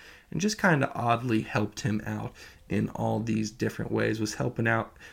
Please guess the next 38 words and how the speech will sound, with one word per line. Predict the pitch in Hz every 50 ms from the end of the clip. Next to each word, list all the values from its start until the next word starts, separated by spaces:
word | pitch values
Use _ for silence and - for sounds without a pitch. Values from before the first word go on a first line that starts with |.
| - - - -
Oswald | - 123 113 107 104 113 110 110 110 113 110 104 -
and | 107 104 107 107 110
Marina, | 110 110 110 107 107 110 110 107 110 110
and | 110 110 110
is | 110 107 -
just | 165 165 -
kind | - 196 190 180 175
of | 143 120
this | 123 117 113 - - - - - - - - - - - -
weird | 123 123 131 131 123 123 123 123 123 123 - - _ -
intelligence | 107 110 110 - - 123 117 110 110 117 113 110 107 - -
leaked | 110 110 107 107 107 -
figure | - - - 117 113 120 127 120 117 127 - - - - - _ -
who | - 113 107
seems | 107 - 117 110 113 107
like | 117 113 107 -
he | - 107
could | 107 107 - - 110 113 113 -
be | - 107 107 107 104 104 107 -
an | 107 104 104
Oswald | - - 107 104 107 104 101 - 107 107 107 104 104 -
handler, | - - - 104 107 113 117 120 110 107
like | 107 113 113 - -
he | - 117
was | 110 110 120
assigned | 110 104 - - - 110 104 104 104
to | - - -
Oswald | 107 95 95 95 - 107 101 98 92 -
in | - 110 107
some | 110 - - 113 117 113
sort | 104 - - - 113 113 107
of | - - - - - - -
capacity. | - - 107 - 254 170 120 113 - - 113 107
But | 107 107 104 107 107 - - - - - - - -
M-, | 123 135 131 - -
de | - -
Mohrenschildt | 127 135 160 185 196 170 131 - 131 117 117 -
had | - 123 123 120 -